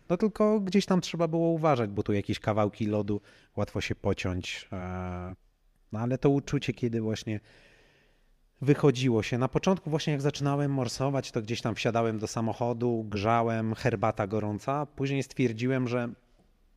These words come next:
nie będę sobie tak ułatwiał, więc odjeżdżałem od razu. Nawet nie brałem czasem prysznica w domu, takiego rozgrzewającego, tylko szedłem taki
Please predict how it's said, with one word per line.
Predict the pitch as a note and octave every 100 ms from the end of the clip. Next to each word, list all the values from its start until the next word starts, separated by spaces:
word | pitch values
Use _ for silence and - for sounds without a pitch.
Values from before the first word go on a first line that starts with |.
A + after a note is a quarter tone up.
| _ _
nie | A#2+
będę | B2 B2+ G2+
sobie | F#2 G2+ G#2
tak | G#2 -
ułatwiał, | G#2+ G2+ - A#2 D3 D#3+ - _ _ _ _ _ -
więc | A2+ A2 - -
odjeżdżałem | B2+ B2+ B2+ A#2+ A#2 A#2 A#2+
od | A#2
razu. | A2 G#2 F#2+ A#2 D#3 D#3+ - - - -
Nawet | B2+ C#3+
nie | D3+
brałem | D3+ D3+ D3
czasem | - C#3+ C#3
prysznica | - D3+ F3+ D3 G2
w | F2+
domu, | G2 F#2 F#2 G2+ _ - _ _
takiego | G#2+ A2+ G2+ G#2+ G2+ A2+
rozgrzewającego, | C3 A#2+ G#2 A2 G#2+ G#2 A2+ G#2
tylko | G#2+ G#2
szedłem | - A2+ G#2
taki | G2+ - G#2+ G#2+